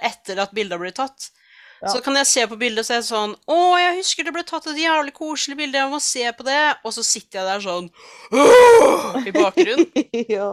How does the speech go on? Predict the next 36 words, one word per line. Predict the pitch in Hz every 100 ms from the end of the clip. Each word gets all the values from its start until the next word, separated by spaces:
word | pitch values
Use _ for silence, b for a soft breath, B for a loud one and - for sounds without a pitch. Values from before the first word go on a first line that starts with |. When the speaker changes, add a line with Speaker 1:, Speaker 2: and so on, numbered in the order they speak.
| 226
Speaker 1:
Og | 247
mens | 240 233 -
alle | 269 240 214
sitter | 233 - 220
vanlig, | 226 196 185 190
smiler | - 214 202 170 180
og | 175
er |
søte, | 170 208 180 208
da | 220 202
er | 190
jeg |
sånn, | 190 170 165 -
«Ja, | - - _
kan | - 196
ikke | -
poste | 208 - 269
det, | 233
jeg | 247
kan | 233 214
ikke | 208
vise | 196 196 254
det | 180 -
til | 180
noen, | 214
for | 220 202
da» | 196 196 196 - _ _ _ _ _ _ _ _ _ _ _ _
Speaker 2:
Å, | 202 214 214
det | 208
er | 202
det | 214
verste, | - - -
Speaker 1:
blir | 196
jeg | 208
Speaker 2:
ass. | 208
Speaker 1:
sånn, | 202 190 185 185